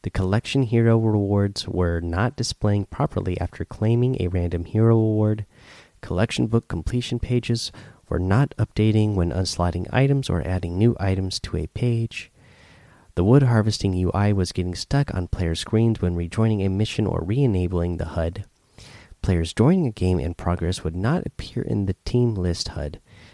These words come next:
Players', uh, power levels were appearing as one instead of the correct power level. The updated tooltip attack speed stats for melee weapon schematics. Performance,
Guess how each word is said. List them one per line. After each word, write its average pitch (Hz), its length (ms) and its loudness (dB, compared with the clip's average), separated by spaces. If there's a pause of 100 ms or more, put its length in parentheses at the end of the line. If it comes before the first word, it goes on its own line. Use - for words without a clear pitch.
(240)
Players', 110 560 2 (760)
uh, 82 340 -2
power 117 340 2
levels 104 480 2
were 85 140 0
appearing 104 500 0
as 87 240 -2
one 135 420 0
instead 98 320 -2
of 87 120 -4
the - 80 -12
correct 82 340 -2
power 82 260 0
level. 98 420 -4 (520)
The - 140 -6
updated 98 560 2 (400)
tooltip 160 420 0
attack 110 400 -4
speed - 360 -2
stats - 520 -2 (340)
for 92 260 0
melee 110 520 4
weapon 104 360 0
schematics. - 800 -8 (600)
Performance, 120 640 2